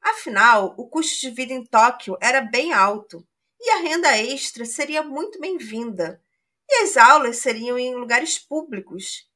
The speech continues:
e ela aceitou o convite para dar aula para aquele homem, mesmo com suas colegas sendo contra e aconselhando a Lindsay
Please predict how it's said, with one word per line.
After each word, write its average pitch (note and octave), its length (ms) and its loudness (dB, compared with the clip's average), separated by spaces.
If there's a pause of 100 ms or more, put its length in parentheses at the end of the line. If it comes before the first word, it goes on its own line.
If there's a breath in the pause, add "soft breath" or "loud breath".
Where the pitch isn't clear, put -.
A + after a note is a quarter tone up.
(140)
e B4+ 100 0
ela G#4+ 120 2
aceitou G#4+ 580 2
o B3+ 80 -8
convite A#3+ 680 -8
para D4 200 2
dar D#4 180 4
aula A3+ 300 2
para B3+ 140 -10
aquele C4 300 -10
homem, F#3 380 -4 (540)
mesmo D#4+ 440 2
com E4+ 100 -6
suas C#4+ 300 -2
colegas A#3 580 -2
sendo - 280 -8
contra A#3+ 540 -6
e G#3+ 80 -6
aconselhando A#3 580 -6
a C4+ 100 0
Lindsay A#3 720 -10